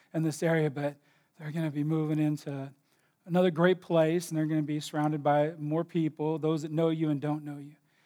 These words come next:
Lord, we just pray that you would expand their ministry. They would be, have this incredible ministry to other people, that they would share your great love with them.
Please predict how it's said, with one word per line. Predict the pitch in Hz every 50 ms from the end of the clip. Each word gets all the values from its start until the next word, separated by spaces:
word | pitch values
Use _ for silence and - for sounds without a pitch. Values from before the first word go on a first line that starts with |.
| _ _ _ _ _ _ _
Lord, | 185 185 185
we | 180 185
just | 180 170 - -
pray | - 190 180 180
that | 175 175 -
you | 175
would | 170 165
expand | 160 165 - - - - 185 175 185 185 175
their | 175 160
ministry. | 156 160 175 180 175 175 170 - - 180 170 170 160
They | 160 165
would | 170 160 139
be, | 165 160 151 151 - - - - - _
have | - 202 185 160
this | 180 170 -
incredible | 175 160 135 - - - - 165 160 208 208 220 185 185 175
ministry | 165 165 180 180 185 170 - 190 175
to | 170 160
other | 165 151 151
people, | 143 - - 170 165 - - 156 156
that | 160 139 -
they | 190 190 175
would | 170 147 -
share | - - - - 196 190 196 196
your | 185 175 175 180 185
great | 160 170 175 180 180 165
love | 160 165 165 170 170 151
with | 147 131 -
them. | 165 165 165 165 160